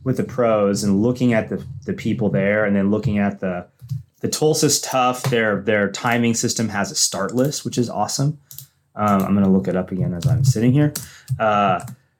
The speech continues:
the, the level of competition was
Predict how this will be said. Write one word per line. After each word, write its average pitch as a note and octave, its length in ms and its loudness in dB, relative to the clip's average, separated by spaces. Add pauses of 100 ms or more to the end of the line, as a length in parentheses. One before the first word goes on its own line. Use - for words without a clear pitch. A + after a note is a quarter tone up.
(340)
the, A#2 840 2 (600)
the A2+ 200 0
level D#3+ 460 2
of C3 120 0
competition B2+ 920 0
was G#2 840 0